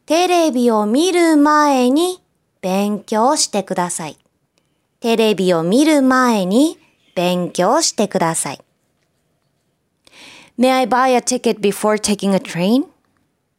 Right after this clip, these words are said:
Before taking a train. To take a train or ride on a train, we will use the verb に乗ります。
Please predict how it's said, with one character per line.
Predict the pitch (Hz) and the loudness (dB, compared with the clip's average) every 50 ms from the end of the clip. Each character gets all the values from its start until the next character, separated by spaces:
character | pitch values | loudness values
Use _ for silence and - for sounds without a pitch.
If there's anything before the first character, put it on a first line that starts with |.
| _ _ _ _ _ _ _ _ _ _ _ _ _ _ _ _ _ _ _ _ _ _ _ _ _ _ _ _ - | _ _ _ _ _ _ _ _ _ _ _ _ _ _ _ _ _ _ _ _ _ _ _ _ _ _ _ _ -2
Before | 233 254 247 - - 330 349 349 349 | 0 0 0 0 0 2 2 2 2
taking | 349 - 294 285 254 240 247 | 0 -2 -2 0 0 0 0
a | 226 | 0
train. | 208 - - 190 165 156 165 _ _ _ _ _ _ _ _ _ _ _ _ _ _ _ _ _ _ _ _ _ _ - | 0 -2 -6 -10 -10 -10 -14 _ _ _ _ _ _ _ _ _ _ _ _ _ _ _ _ _ _ _ _ _ _ -12
To | - 226 | -10 -6
take | - - 339 359 349 339 | -2 0 0 0 0 -2
a | 311 | -4
train | 311 - - 233 226 226 226 226 226 226 226 240 247 240 - _ _ _ _ _ _ - | -4 -4 -2 0 2 2 2 2 2 2 2 0 0 -2 -6 _ _ _ _ _ _ -8
or | - 180 180 170 | -4 -4 -4 -2
ride | 165 - - 233 233 233 214 | -2 -2 0 0 0 0 0
on | 208 196 185 | 0 -2 -2
a | 170 | -4
train, | - - - 190 175 165 160 165 180 214 233 240 _ _ _ _ _ _ - | -6 -8 -8 -6 -6 -4 -4 -6 -6 -8 -10 -14 _ _ _ _ _ _ -8
we | - 262 | -4 -4
will | 262 226 226 | 0 0 0
use | 208 180 180 175 - | 0 0 -2 -4 -4
the | - | -6
verb | 170 - - 160 156 170 214 240 _ _ _ _ _ _ _ _ _ _ _ _ _ _ - | -8 -4 -2 -2 0 0 0 -2 _ _ _ _ _ _ _ _ _ _ _ _ _ _ -8
に | 190 214 262 294 330 339 349 349 - _ _ _ _ _ _ _ _ - | -2 2 2 4 4 2 0 -2 -6 _ _ _ _ _ _ _ _ -8
乗 | 185 190 190 196 190 190 196 196 | -4 -2 0 2 2 2 2 2
り | 190 196 190 190 185 185 185 | 2 0 0 0 0 -2 -2
ま | 180 180 170 165 170 | -2 -4 -4 -4 -6
す。 | - - - - - _ | -8 -8 -10 -10 -12 _